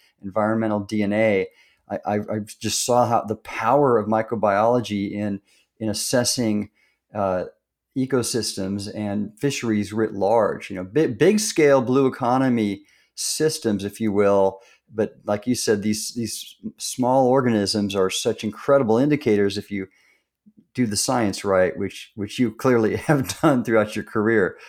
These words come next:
So I, I just think it's great. Um, I, I'm gonna, gonna kinda go off, riff on that a bit, because I know you've also done studies of oil spills. And I wanted to, um, so kind of connect, well, actually, let's go to oil spills in a second.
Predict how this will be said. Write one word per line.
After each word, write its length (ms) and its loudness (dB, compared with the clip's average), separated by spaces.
So 140 2
I, 220 2
I 20 2
just 240 -4
think 120 -4
it's 120 -6
great. 480 0
Um, 180 2
I, 220 4
I'm 140 2
gonna, 340 4
gonna 240 0
kinda 220 -2
go 240 4
off, 320 2
riff 260 -2
on 160 0
that 140 0
a 80 0
bit, 380 0
because 300 2
I 80 2
know 160 4
you've 220 4
also 320 2
done 500 -2
studies 800 -2
of 140 -6
oil 300 0
spills. 720 -2
And 120 0
I 80 4
wanted 440 0
to, 340 0
um, 380 -2
so 160 -2
kind 160 0
of 80 -2
connect, 400 -2
well, 140 -2
actually, 260 -4
let's 140 -8
go 100 -2
to 160 0
oil 140 0
spills 260 0
in 60 -2
a 40 -2
second. 420 -4